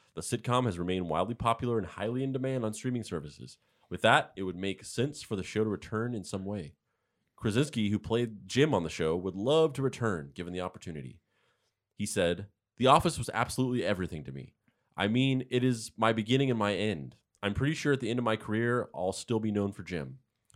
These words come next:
That was my first experience with Hollywood. It was the first creative family I've ever had."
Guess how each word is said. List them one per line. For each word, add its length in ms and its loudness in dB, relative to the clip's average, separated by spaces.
That 120 6
was 120 4
my 100 4
first 260 0
experience 380 0
with 80 -10
Hollywood. 480 2
It 60 -10
was 80 -2
the 100 -2
first 280 2
creative 340 0
family 300 4
I've 100 2
ever 140 2
had." 340 -2